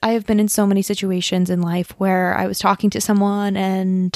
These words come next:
they didn't text me back, and I would be so upset because I was so in love with this idea of the person and not the actual person itself. Um, not the actual person themselves. It's, I don't know how to, <laughs> it just sounded really weird. But that really is my perspective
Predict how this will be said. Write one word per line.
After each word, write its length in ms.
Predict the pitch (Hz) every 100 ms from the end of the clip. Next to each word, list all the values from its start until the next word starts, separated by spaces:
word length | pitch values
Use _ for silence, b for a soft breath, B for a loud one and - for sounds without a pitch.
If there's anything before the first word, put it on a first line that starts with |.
| -
they 160 | 185 185
didn't 180 | 185
text 220 | 185 185 208
me 80 |
back, 320 | 190 185 185 190
and 80 |
I 80 | 180
would 100 | 185
be 80 | 180
so 300 | - 214 226
upset 340 | 240 226 208
because 180 | - 208
I 80 | 196
was 140 | 190
so 240 | - 214 196
in 80 | 190
love 180 | 180
with 120 | 185 190
this 180 | 196
idea 380 | 185 180 185 180
of 180 | - 175
the 160 | 185 -
person 500 | - 208 - 277 285 B B B -
and 120 | 202
not 180 | 185 -
the 80 |
actual 300 | 175 170 208
person 360 | 190 202 185 185
itself. 560 | 180 - 190 208 277 - B B B B
Um, 500 | 220 202 185 190 202 - _ _ _ _ _ _ _ _
not 160 | 214 196
the 60 | 180
actual 200 | - -
person 380 | - 196 185
themselves. 560 | 175 170 190 240 247 -
It's, 240 | 202 190 - 262
I 140 | 202 196
don't 180 | 220
know 140 | 220 208
how 100 | 208
to, 100 | 233
<laughs> 260 | 269 - 254
it 140 | 240
just 160 | - -
sounded 180 | 226 214
really 160 | 196
weird. 160 | 208 - B B -
But 220 | 240 - -
that 200 | 330 349
really 240 | 269 254
is 160 | 233 220
my 120 | 214
perspective 680 | - 208 214 208 - -